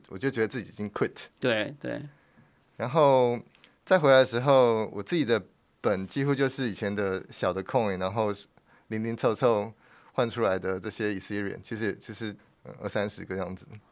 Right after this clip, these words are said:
Speaker 1: 然后就是碰到了 Uniswap，Uniswap 是另外一个Web three让我叹为观止的，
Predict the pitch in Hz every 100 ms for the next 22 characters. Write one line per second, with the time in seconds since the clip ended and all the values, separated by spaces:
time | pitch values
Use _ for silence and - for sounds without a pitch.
0 | _ _ _ _ _ - 147 160 165 165
1 | - 160 143 127 120 123 120 113 117 104
2 | - - _ _ 160 175 185 147 160 160
3 | 160 143 117 110 110 131 131 143 123 120
4 | 95 - _ _ - 131 107 104 113 120
5 | 104 95 101 104